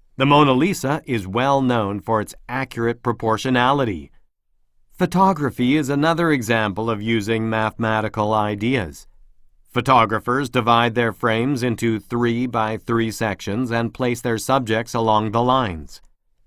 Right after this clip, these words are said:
By doing so, the photo becomes balanced, thus more pleasing.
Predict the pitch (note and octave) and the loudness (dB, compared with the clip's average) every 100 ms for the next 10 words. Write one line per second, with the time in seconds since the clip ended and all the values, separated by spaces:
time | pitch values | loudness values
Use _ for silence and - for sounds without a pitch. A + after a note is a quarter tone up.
0 | _ - C3+ C3+ A#2 A#2+ G#2+ G2 - G#2+ | _ 0 4 4 4 2 0 -4 -4 -2
1 | D3 - - _ _ D#3 - D3+ C#3 C#3 | -2 -8 -20 _ _ -4 2 4 4 4
2 | C3 B2+ C#3 C#3 G2+ G#2 A2 G#2+ B2+ D3 | 0 0 0 -2 -4 0 0 0 -2 -6
3 | - - B2+ A#2 A2 A#2+ A2+ G#2 A#2+ C3+ | -14 -10 0 2 2 2 2 0 0 2
4 | C3 G2+ E2+ | 2 -2 -8